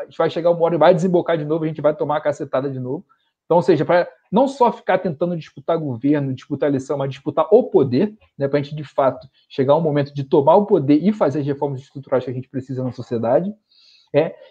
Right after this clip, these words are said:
E levando em, em consideração esse, esse contexto que eu falei da questão da descrença, do, do público que a gente quer tomar também. Óbvio, quando eu falo do, do eleitorado, é uma questão mais eleitoral. E quando eu falo de uma questão de tomada de poder, é uma estratégia, é, maior.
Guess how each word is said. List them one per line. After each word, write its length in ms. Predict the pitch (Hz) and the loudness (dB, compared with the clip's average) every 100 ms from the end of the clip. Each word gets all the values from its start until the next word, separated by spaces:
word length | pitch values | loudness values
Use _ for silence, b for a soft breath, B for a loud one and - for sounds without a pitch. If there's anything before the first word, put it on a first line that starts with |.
| B - | B 0
E 300 | 180 214 247 | 6 6 6
levando 360 | 226 233 240 254 | 6 4 4 0
em, 320 | 294 262 262 | -2 -8 -6
em 20 | |
consideração 560 | 214 254 - 240 220 233 | -2 -2 0 -2 0 -2
esse, 140 | 240 | -4
esse 420 | 254 190 - 226 226 | -2 -2 -2 -6 -6
contexto 440 | - 208 208 208 | -6 2 4 4
que 60 | - | 2
eu 60 | 233 | 2
falei 420 | 233 185 185 214 | 2 4 4 4
da 160 | 180 | 2
questão 240 | 143 143 147 | 0 -4 -4
da 80 | 139 | -6
descrença, 580 | 131 - 135 151 175 | -6 -8 -6 -4 -6
do, 240 | 147 127 127 | -6 -8 -8
do 100 | 135 | -8
público 380 | 117 - 175 170 | -8 -2 0 0
que 40 | 147 | -2
a 40 | |
gente 160 | 131 131 | -2 -2
quer 140 | 135 | -4
tomar 280 | 135 127 123 | -2 0 0
também. 440 | 131 123 131 208 B B | -2 -2 -2 -4 B B
Óbvio, 300 | - 175 143 | 4 4 4
quando 160 | 143 165 | 2 2
eu 60 | 151 | 2
falo 440 | - 135 113 110 - _ | 4 4 4 0 -12 _
do, 320 | 127 127 127 | 0 2 4
do 80 | 123 | 4
eleitorado, 760 | 139 139 139 170 165 196 285 381 | 6 4 4 4 4 2 -2 -2
é 80 | 285 | 0
uma 120 | 233 | 2
questão 240 | 214 - | 0 0
mais 200 | 233 226 | -2 0
eleitoral. 460 | 226 233 233 247 120 | 0 -2 0 2 2
E 40 | |
quando 140 | 120 147 | -2 -6
eu 40 | |
falo 180 | 143 151 | -4 -4
de 40 | |
uma 80 | 147 | -6
questão 220 | 143 139 | -10 -10
de 60 | 135 | -10
tomada 340 | - 143 143 156 | -6 -4 -2 -2
de 80 | |
poder, 400 | - 170 139 147 | -6 -6 -2 -4
é 20 | 180 | -4
uma 120 | 170 | -8
estratégia, 500 | - 151 151 156 175 160 - | -8 -6 -4 -4 -4 -8 -6
é, 300 | - 143 143 | -2 0 2
maior. 420 | 156 185 185 123 | 2 6 6 6